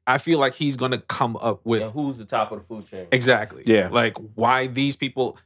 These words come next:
Speaker 1: that's why, just like, uh, Colton was talking about, like, the Eternals is gonna make that
Speaker 3: It's gonna make
Speaker 1: separation.
Speaker 3: everything make sense.
Speaker 1: Exactly.
Speaker 3: You get what I'm saying?
Speaker 1: You're gonna
Speaker 3: 'Cause it's
Speaker 1: get
Speaker 3: like
Speaker 1: why these people are Skrulls. These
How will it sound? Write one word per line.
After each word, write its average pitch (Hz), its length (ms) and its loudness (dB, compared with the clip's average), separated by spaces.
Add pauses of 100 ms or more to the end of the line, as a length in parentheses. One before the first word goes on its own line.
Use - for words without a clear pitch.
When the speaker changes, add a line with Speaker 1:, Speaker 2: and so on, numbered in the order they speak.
Speaker 1:
that's 156 240 4
why, 139 140 -4
just 131 220 0
like, 131 280 0
uh, 123 220 4
Colton 165 320 2
was 117 100 -4
talking 113 160 -2
about, 95 220 -8
like, 107 180 0
the 110 120 -2
Eternals 131 440 -2
is 110 100 -8
gonna 113 200 0
make 107 340 -6
that 98 260 -4
Speaker 3:
It's - 180 0
gonna 123 240 8
make 120 220 6
Speaker 1:
separation. 120 140 0
Speaker 3:
everything 110 460 2
make 90 180 -2
sense. 73 300 -8
Speaker 1:
Exactly. 113 320 0
Speaker 3:
You 107 40 2
get 113 80 4
what 117 80 4
I'm 113 60 0
saying? 117 180 2
Speaker 1:
You're 135 80 4
gonna 127 120 4
Speaker 3:
'Cause 113 60 4
it's 113 60 0
Speaker 1:
get 113 100 6
Speaker 3:
like 113 120 4
Speaker 1:
why 123 380 0 (100)
these 139 260 0
people 127 340 0
are 113 240 -2 (220)
Skrulls. 101 540 0
These 117 480 -2